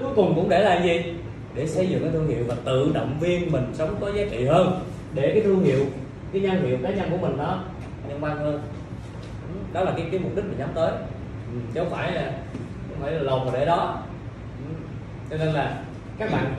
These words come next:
đừng có ngại thể hiện cái cuộc chiến, cuộc chiến trong lòng đó. Đừng ngại thể hiện nó ra. Có khi nào, khi nào bạn cứ ấm ức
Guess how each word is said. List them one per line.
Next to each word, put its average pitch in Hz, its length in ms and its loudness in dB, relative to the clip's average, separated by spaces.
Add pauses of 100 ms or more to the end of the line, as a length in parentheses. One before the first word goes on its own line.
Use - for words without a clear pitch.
(140)
đừng 165 180 6
có 170 60 0
ngại - 420 -2 (500)
thể 143 160 0
hiện 127 280 2
cái - 140 -2
cuộc - 180 -6
chiến, 175 240 0 (1300)
cuộc 120 140 -10
chiến 175 160 -2
trong 147 140 -2
lòng 113 200 -2
đó. - 60 -6 (2250)
Đừng 127 180 -4
ngại 113 220 -6
thể 139 60 -4
hiện 131 240 -4
nó 135 60 -4
ra. 131 120 -4 (1200)
Có 226 80 2
khi 233 160 4
nào, 147 260 6 (1300)
khi 233 100 8
nào 165 160 8
bạn 151 200 4
cứ 240 100 6
ấm 247 160 6
ức 294 120 10